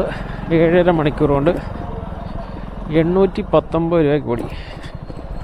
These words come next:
ഇന്ന് അത്യാവശ്യം മോശമില്ലാത്ത രീതിയിൽ ഓടാൻ പറ്റി കേട്ടോ. ഇന്നൊരു മൂന്ന് മണിക്ക് ശേഷം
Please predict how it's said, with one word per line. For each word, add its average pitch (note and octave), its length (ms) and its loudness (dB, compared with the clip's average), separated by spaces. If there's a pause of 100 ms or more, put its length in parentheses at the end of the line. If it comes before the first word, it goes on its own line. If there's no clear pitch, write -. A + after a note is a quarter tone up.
(2500)
ഇന്ന് G3 160 4
അത്യാവശ്യം G3 600 6
മോശമില്ലാത്ത F#3 680 6
രീതിയിൽ D#3+ 240 4 (440)
ഓടാൻ D3+ 260 4
പറ്റി B2 180 0
കേട്ടോ. - 200 0 (4000)
ഇന്നൊരു G3+ 240 6 (120)
മൂന്ന് G#3 260 4
മണിക്ക് A3+ 180 2
ശേഷം G#3 320 4